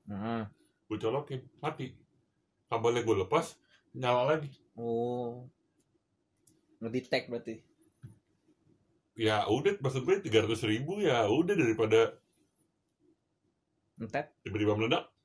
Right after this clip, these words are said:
Speaker 1: Iya. Itu
Speaker 2: Itu berarti investasi.
Speaker 1: Bukan investasi, apa sebutannya?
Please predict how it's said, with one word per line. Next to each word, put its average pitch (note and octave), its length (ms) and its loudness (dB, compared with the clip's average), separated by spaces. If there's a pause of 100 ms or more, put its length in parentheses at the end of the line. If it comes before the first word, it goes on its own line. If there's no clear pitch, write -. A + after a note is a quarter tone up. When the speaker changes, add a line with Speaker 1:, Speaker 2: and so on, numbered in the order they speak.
Speaker 1:
Iya. G#2+ 480 -10 (560)
Itu D3 560 4 (2750)
Speaker 2:
Itu A2+ 80 -6
berarti A2+ 240 0
investasi. F#2 720 -6
Speaker 1:
Bukan G#2+ 240 -12
investasi, B2 480 -14
apa C3 160 -18
sebutannya? C#3+ 480 -16